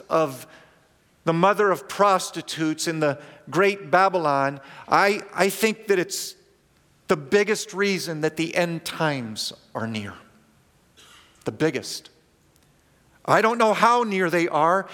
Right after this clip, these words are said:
It could be years, it could be decades. But of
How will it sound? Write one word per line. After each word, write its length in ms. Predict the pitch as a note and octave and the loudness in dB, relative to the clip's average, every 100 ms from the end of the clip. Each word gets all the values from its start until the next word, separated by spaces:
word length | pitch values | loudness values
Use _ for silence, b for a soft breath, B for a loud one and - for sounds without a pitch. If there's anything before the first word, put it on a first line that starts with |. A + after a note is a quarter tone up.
| B B | B B
It 160 | G#3 | 0
could 120 | G#3+ F3+ | 0 -2
be 100 | G#3+ | 0
years, 460 | F#3+ G#3+ A#3+ F#3 | 2 2 2 0
it 140 | A3 G#3+ | -2 -2
could 140 | F#3+ | 0
be 220 | A3 G#3 B B D3 | 0 0 B B 0
decades. 600 | G#3 G3+ F#3+ D3 C#3 - B B | 2 2 -2 -4 -8 -14 B B
But 160 | D#3+ G3 | 0 2
of 140 | E3 | 2